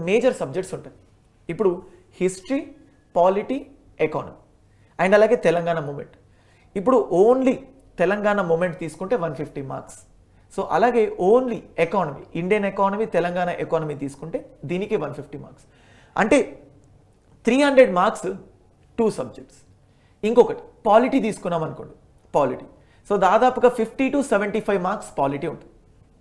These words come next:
సేమ్ అలాగే ఇండియన్ హిస్టరీ. అంటే మనం తెలంగాణ మూమెంట్,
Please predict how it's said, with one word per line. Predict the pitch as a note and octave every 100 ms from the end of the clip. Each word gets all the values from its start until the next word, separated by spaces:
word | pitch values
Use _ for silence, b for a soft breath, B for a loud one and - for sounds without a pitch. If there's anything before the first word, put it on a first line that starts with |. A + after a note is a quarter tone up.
| _ _ _ - -
సేమ్ | G#3+ G#3
అలాగే | G#3 G#3+
ఇండియన్ | E3+ F3+ D3
హిస్టరీ. | - - b b b C3
అంటే | C3+ C#3+ G#3+ - b b b E3
మనం | F#3+ A3 -
తెలంగాణ | F3+ G#3 A#3+ B3 B3 A3+
మూమెంట్, | F#3 E3+ D3+ C3+